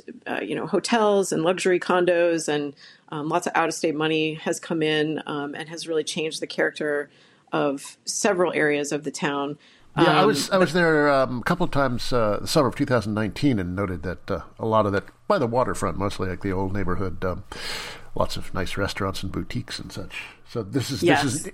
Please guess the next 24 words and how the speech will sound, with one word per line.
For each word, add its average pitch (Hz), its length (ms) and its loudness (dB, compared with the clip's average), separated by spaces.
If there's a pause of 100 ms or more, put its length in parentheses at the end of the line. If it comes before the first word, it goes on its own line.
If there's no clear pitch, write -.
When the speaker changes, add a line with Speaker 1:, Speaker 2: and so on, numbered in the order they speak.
Speaker 2:
this, 147 180 2
these 131 240 2
are 127 80 2
new 127 240 2
arrivals, 117 500 4
relatively 113 380 0
new 113 160 -4
arrivals 110 400 0
in 120 100 -8
the - 40 -16
city? 127 260 -6 (520)
Speaker 1:
Relatively 339 480 4
new 285 120 4
arrivals. 202 400 2
The, 202 280 -2
the, 185 460 2
what 185 360 0
people 220 220 0
are 196 80 2
calling 190 320 0
the 170 80 0
foodie 202 520 0
economy, 185 880 0
um, 156 460 0